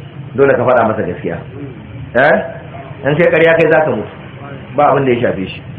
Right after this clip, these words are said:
Shi kawai ci gaba da shan shayi. In an ce yaya ce, an samu casualty. Lauya,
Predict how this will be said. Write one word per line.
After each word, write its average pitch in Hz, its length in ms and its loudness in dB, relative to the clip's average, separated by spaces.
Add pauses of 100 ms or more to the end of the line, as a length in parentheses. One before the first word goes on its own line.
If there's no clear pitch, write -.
(720)
Shi 135 160 2
kawai 147 220 6
ci - 100 2
gaba 135 160 6
da 127 80 2
shan 123 160 4
shayi. 104 240 2 (960)
In 127 80 2
an 135 160 4
ce 151 100 0
yaya 120 260 6
ce, 113 80 2
an 127 160 4
samu 113 200 2
casualty. 113 560 0 (3000)
Lauya, 147 520 6